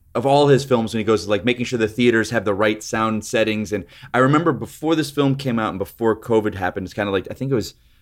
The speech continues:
January, February last year, I was walking into Universal Studios to go to work, and I saw Nolan coming out of the A M C imax, 'cause that's, like, the only true imax in Burbank. And I saw him, he had his kinda little entourage with him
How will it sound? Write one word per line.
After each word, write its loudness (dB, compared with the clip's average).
January, 4
February 2
last 2
year, 0
I 2
was 0
walking 0
into -6
Universal -4
Studios -2
to -12
go -2
to 0
work, 2
and -2
I -2
saw 2
Nolan 2
coming -2
out 2
of 0
the -8
A 2
M -2
C -6
imax, -2
'cause -4
that's, -2
like, -2
the 0
only -2
true -4
imax -2
in -6
Burbank. 0
And 0
I 2
saw 2
him, 4
he 4
had 6
his 4
kinda 4
little 4
entourage 2
with 0
him -2